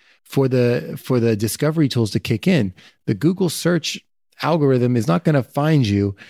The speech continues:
if you aren't consistent and have a lot of content.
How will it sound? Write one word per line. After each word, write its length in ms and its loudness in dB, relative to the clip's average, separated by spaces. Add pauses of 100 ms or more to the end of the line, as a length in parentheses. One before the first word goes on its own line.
(160)
if 240 -2
you 220 2
aren't 240 -2
consistent 540 -2
and 120 0
have 220 2
a 60 0
lot 180 0
of 80 -2
content. 460 0